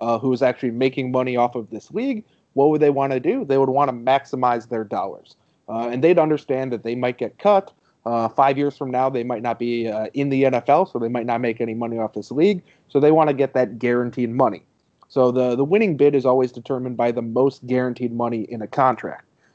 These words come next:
So if you decide to, to backload a contract and, and put all the money heavily in the fifth year,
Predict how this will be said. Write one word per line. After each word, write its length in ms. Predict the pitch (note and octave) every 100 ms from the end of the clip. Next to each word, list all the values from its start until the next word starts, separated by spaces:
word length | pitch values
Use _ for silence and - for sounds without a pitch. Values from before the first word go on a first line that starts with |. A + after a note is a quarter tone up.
| _
So 240 | - B2
if 160 | B2 B2
you 220 | D#3 E3
decide 480 | C#3+ C#3 C#3+ C3 B2+
to, 260 | B2 A#2 A2+
to 80 | A#2
backload 500 | D3 F3+ - B2+ A#2+
a 60 |
contract 600 | - A#2+ A2+ A#2+ A#2+ A2+
and, 140 | A2+ A2
and 180 | A2+
put 200 | - - - _ _
all 180 | A#2+ C3
the 100 | C3+
money 320 | C3 B2+ G#2+
heavily 420 | - C#3+ C#3 C#3 C3
in 120 | B2
the 100 | -
fifth 260 | C#3+ C#3 -
year, 340 | C#3 D#3+ G#3+